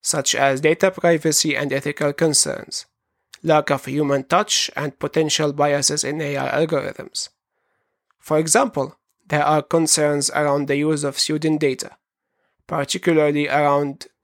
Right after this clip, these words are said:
issues of data privacy and security. There is also a risk that A I may be used to replace the role of teachers, which could lead to a lack of human touch in education. Moreover,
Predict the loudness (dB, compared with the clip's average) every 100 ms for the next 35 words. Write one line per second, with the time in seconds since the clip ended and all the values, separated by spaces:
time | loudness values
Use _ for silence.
0 | -2 0 2 0 -2 -2 -2 0 -2 0
1 | 0 0 0 0 0 0 -2 -2 -4 -4
2 | -10 -20 _ _ _ _ _ _ _ _
3 | 0 2 2 2 2 4 2 2 2 4
4 | 2 2 0 -2 0 2 4 4 2 2
5 | 0 0 -2 2 2 2 0 -2 -6 -6
6 | -2 0 0 0 -2 0 0 0 -2 -6
7 | -4 -6 -8 -16 -18 _ _ _ _ _
8 | 0 2 2 2 0 2 0 0 0 -2
9 | 2 2 2 -4 -6 -4 -2 -2 -2 -2
10 | 0 0 -2 -4 -4 -4 -4 -6 -4 -4
11 | -8 -12 _ _ _ _ _ -20 -2 2
12 | 4 4 6 4 2